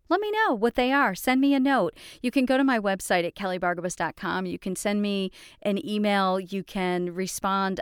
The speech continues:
on social media, Facebook or Instagram, and let me know what it is that you've done that you didn't think you can do and how it changed your life.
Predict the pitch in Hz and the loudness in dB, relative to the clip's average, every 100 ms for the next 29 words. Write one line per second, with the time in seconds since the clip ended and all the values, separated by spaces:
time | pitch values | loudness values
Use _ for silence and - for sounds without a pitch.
0 | - 180 180 175 202 185 196 185 185 185 | -4 -2 -4 -4 -4 -4 -4 -4 -2 -2
1 | 175 170 190 185 196 - 180 - 196 - | -2 -2 -6 -4 -4 -4 -6 -6 -8 -8
2 | - 180 180 180 180 247 - 370 349 349 | -6 -4 -4 -4 -4 -4 -4 -4 -4 -2
3 | 320 226 - 285 359 330 311 302 277 - | -2 -2 -2 0 2 2 2 0 -2 -10
4 | - 226 214 233 285 - 208 175 175 240 | -4 -4 -2 -2 -2 0 0 0 0 -4
5 | 277 - 214 208 220 202 196 175 185 175 | -6 -2 -2 0 -2 -2 -2 -4 -6 -4
6 | 170 180 175 180 190 196 185 175 - 180 | -6 -6 -4 -2 -2 -2 -2 -4 -4 -6
7 | 180 - 180 170 165 175 233 | -6 -6 -4 -2 -2 -2 -6